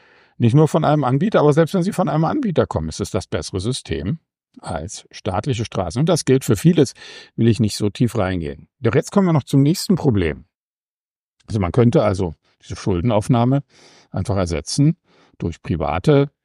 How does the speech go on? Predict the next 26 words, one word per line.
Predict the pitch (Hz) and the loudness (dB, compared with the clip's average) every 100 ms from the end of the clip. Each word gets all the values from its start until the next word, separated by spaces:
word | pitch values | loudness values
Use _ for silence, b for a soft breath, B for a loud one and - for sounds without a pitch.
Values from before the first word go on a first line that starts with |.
| _ _ | _ _
das | 92 82 - | -10 -10 -8
Setzen | 104 95 104 - 156 | -4 -2 -2 2 4
auf | - 101 - | 4 -2 -2
private | - 90 90 101 135 | -4 0 2 0 -2
Investitionen | 104 92 - 92 - 87 120 | -2 -4 -6 -12 -6 -4 -2
und | 254 104 | -2 -2
dann | 92 | -2
Nutzungsentgelte | 90 92 127 - 95 80 95 78 85 | -2 -4 -4 -4 -8 -8 -10 -10 -10
zahlen. | - 85 85 | -8 -6 0
Wenn | 127 | 4
man | 156 139 | 4 4
dann | 123 107 | 2 2
diejenigen, | 131 160 135 143 123 110 B B B | 2 4 4 6 4 2 B B B
die | 123 | 2
das | 104 - | 2 4
nutzen, | 123 180 - 117 | 4 2 2 0
wie | 87 | 0
zum | 82 107 | -2 -2
Beispiel | 87 80 - | 0 -2 -6
die | 82 76 | -6 -8
Schülerinnen | - 117 104 87 82 | -4 0 0 0 -4
und | 80 78 | -6 -6
Schüler, | - 196 101 95 _ _ | -2 0 0 -2 _ _
subventionieren | - 120 - 98 - 98 95 85 | -2 0 0 0 2 2 2 0
will | 87 | -2
oder | 98 92 85 | -2 -2 -2